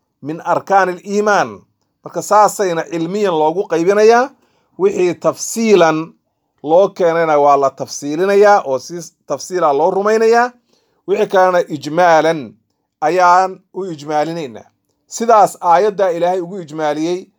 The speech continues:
"Laqad arsalnaa rusulanaa bilbayinaati wa anzalnaa macahumul kitaaba wal miizaana liyaquuma annaasu bilqisdi." Aayadda fi suurati Hadiid.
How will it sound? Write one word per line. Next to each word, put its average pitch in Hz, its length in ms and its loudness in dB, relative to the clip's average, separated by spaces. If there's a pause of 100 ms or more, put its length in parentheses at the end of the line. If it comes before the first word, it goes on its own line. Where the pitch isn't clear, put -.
(420)
"Laqad 160 380 2 (100)
arsalnaa 170 880 2
rusulanaa 160 760 -2
bilbayinaati 175 1000 -4 (420)
wa 147 180 -2
anzalnaa 160 800 0
macahumul 156 680 0
kitaaba 202 680 2
wal 165 240 -2
miizaana 180 800 -4 (280)
liyaquuma 156 680 0
annaasu 190 580 -2
bilqisdi." 233 600 -4 (1120)
Aayadda 165 280 4
fi 156 160 -6
suurati 180 320 -4
Hadiid. 175 420 -8